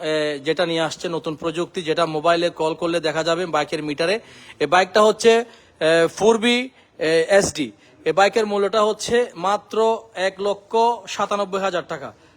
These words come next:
শুধুমাত্র এক লক্ষ সাতানব্বই হাজার টাকা দিয়ে আপনার এই এসডিটা পেয়ে যাবেন। এটা হচ্ছে, এ,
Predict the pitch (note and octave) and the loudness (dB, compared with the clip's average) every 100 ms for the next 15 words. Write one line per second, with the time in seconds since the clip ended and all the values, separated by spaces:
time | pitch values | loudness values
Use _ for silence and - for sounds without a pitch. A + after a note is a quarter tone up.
0 | _ - G3+ G#3 A3 G#3+ A3 G3 F#3 F#3 | _ -6 -4 0 -2 -2 -2 -2 -2 -6
1 | - G3 G3+ G#3 G3+ F#3+ F3+ F3+ F3+ F#3+ | -6 -10 -4 -4 0 -2 2 0 0 -2
2 | G3 G3 G3+ E3+ E3 D#3+ E3 E3 E3+ D3+ | 0 2 2 2 2 0 0 -2 -4 -2
3 | D#3+ F3 E3 D3 C#3 A#2+ - - - - | -4 -4 -2 -2 -2 -4 -10 -20 -20 -4
4 | E3+ A3+ A#3 - B3 G#3 - - - - | 2 4 4 4 2 2 -6 -20 -20 -20
5 | - E3+ E3+ - E3+ | -20 -20 -16 -10 -8